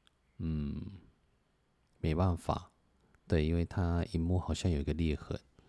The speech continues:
就萤幕的，就萤幕里面的部分有一个反光的部分，然后他们经过估价之后只值两百块，两百，对，外观很漂亮，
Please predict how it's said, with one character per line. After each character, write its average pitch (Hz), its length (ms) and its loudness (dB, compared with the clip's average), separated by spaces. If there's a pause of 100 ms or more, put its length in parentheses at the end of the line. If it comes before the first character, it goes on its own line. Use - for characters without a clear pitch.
(540)
就 82 280 2
萤 85 140 2
幕 95 320 2
的， 87 140 -4 (540)
就 90 160 4
萤 78 120 2
幕 90 160 2
里 76 180 0
面 85 200 2
的 80 100 2
部 85 120 -4
分 85 200 -2
有 76 140 0
一 76 60 -2
个 73 340 0
反 71 320 -2
光 82 220 2
的 80 80 -2
部 76 180 0
分， 78 340 -4 (120)
然 78 200 2
后 78 220 2 (200)
他 - 180 -2
们 90 120 4
经 90 380 0
过 78 680 2 (460)
估 85 220 4
价 80 240 2
之 80 240 2
后 73 220 2
只 - 200 -14
值 76 220 0
两 73 200 0
百 71 140 -4
块， - 260 -2 (220)
两 85 260 0
百， 76 400 0 (440)
对， 80 340 4 (520)
外 78 140 2
观 80 160 2
很 76 160 -2
漂 76 280 4
亮， 73 200 -4